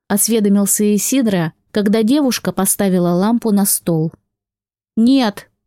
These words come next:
сердито ответила она. Отошла в угол и уселась на резной, обитый ситцем стул.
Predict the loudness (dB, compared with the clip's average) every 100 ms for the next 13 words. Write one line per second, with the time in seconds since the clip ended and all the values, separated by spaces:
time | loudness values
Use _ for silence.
0 | _ -8 -2 0 2 2 0 0 -2 -2
1 | -2 0 0 0 2 0 0 -2 -8 _
2 | _ _ _ _ _ _ -6 -2 -2 -2
3 | 0 0 0 0 0 -2 -4 _ -2 -2
4 | 0 0 0 0 0 0 2 0 0 2
5 | 0 -4 _ -6 -2 0 0 0 -2 -2
6 | -2 -2 -2 -2 -2 -2 0 -2